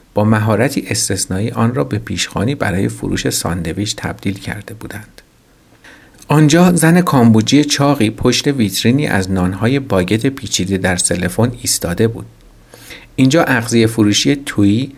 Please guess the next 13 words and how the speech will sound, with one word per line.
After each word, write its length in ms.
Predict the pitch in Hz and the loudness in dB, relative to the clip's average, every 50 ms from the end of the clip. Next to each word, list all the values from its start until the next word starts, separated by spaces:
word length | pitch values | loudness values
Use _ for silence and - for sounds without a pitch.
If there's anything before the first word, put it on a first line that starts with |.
| - - - _ _ - | -20 -20 -20 _ _ -2
ملکه 560 | 104 98 101 98 98 95 - - 117 127 135 | 0 0 2 2 0 0 0 0 0 2 2
ساندویچ 640 | 135 - 101 87 87 85 85 85 95 101 101 - | 0 0 0 0 0 -2 -2 -2 -4 -4 -6 -6
بود، 180 | - - - - - - - - - - _ _ _ _ - _ | -12 -14 -18 -18 -20 -20 -20 -20 -20 -20 _ _ _ _ -20 _
پاتوقی 440 | - - 104 101 - 107 110 - 120 | -4 -2 -2 0 0 0 0 2 0
محبوب 560 | 113 104 95 95 101 - - 120 139 147 143 | 0 0 0 -2 -2 -4 -2 -2 -2 -2 -2
برای 260 | - 101 92 101 113 120 | -2 -2 0 2 0 0
آدمهای 580 | 117 98 92 - 90 87 90 - 113 117 127 | 0 -2 -4 -2 -4 -4 -4 -2 -2 -2 -2
کم 260 | - - - 95 90 | -2 -4 -6 -4 -4
درآمد 520 | 92 90 92 87 87 85 85 92 104 123 127 | -2 -2 -2 -2 -2 -2 -2 -4 -4 -4 -4
ساحل 500 | - - - - - - - - 107 107 | -4 -6 -6 -8 -6 -8 -6 -6 -6 -6
چپ 360 | - - - 104 - - 113 110 | -6 -4 -6 -4 -2 -2 -2 -2
رود 200 | 107 104 98 98 | -4 -4 -4 -4
سن. 300 | - - - - - | -4 -4 -6 -6 -8